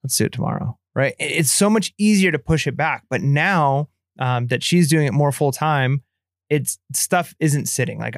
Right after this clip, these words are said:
I will go to thrift stores and garage sales and I will fill my car up and I'll bring, you know, eighty items home. And within a couple of days, she's like, "All right, I got everything listed." Right? And it has helped immensely.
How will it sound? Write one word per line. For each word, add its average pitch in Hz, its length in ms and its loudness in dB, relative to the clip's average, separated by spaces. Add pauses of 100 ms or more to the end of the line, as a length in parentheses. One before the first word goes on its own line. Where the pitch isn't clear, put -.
I 143 160 -2
will 175 160 2
go 143 380 4
to 156 160 -4
thrift 135 280 -4
stores 147 280 0
and 135 100 -2
garage 127 240 -2
sales 143 260 0
and 127 140 -8
I 139 100 0
will 143 120 0
fill 143 200 -2
my 127 140 2
car 123 280 -2
up 107 160 -6
and 120 80 -4
I'll 151 120 0
bring, 131 460 -2
you 139 80 -6
know, 120 260 -4 (540)
eighty 175 300 4
items 147 320 0
home. 123 440 0 (460)
And 131 520 0 (300)
within 151 200 2
a 151 60 0
couple 156 220 0
of 143 60 0
days, 147 180 0
she's - 40 -4
like, 135 140 -2
"All 165 60 0
right, 143 100 -2
I - 20 -2
got 139 160 -2
everything 143 300 0
listed." 123 400 -2 (480)
Right? 139 200 -2
And 156 280 -2
it 170 100 2
has 147 160 2
helped - 420 -4 (280)
immensely. 135 960 2